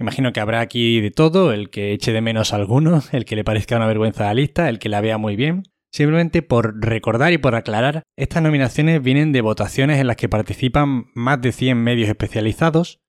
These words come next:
que proponen cinco juegos para cada una de las categorías que conforman estos premios sin orden. Es decir,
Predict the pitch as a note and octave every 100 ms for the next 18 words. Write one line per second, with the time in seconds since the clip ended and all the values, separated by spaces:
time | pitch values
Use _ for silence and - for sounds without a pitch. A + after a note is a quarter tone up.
0 | _ - C#3+ C3 B2+ D#3+ E3+ G#3 A#3 -
1 | B2+ B2+ C3 - D#3 A#2+ - G2+ G2 G2+
2 | A2 B2 B2+ B2 C3+ C3 B2+ C3+ B2+ G#2+
3 | G#2 - A#2 C3 C3 C#3 D3+ D#3+ F3+ G3
4 | - _ _ _ - F#3+ F#3 C3+ A2 G2+
5 | F2+ C3 B2 A#2 -